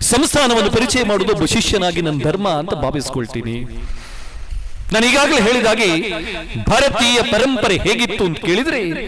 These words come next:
ಒಂದ್ ಕಡೆ ಸುಖಿನೋ ಭವಂತು ಅಂತ ಹೇಳ್ತಾ ಇತ್ತು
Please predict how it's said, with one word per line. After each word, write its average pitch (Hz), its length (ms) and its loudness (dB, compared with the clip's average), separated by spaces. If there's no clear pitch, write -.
ಒಂದ್ 202 140 0
ಕಡೆ 196 200 2
ಸುಖಿನೋ 180 440 0
ಭವಂತು 160 560 0
ಅಂತ 147 140 -4
ಹೇಳ್ತಾ 131 300 -4
ಇತ್ತು 120 240 -6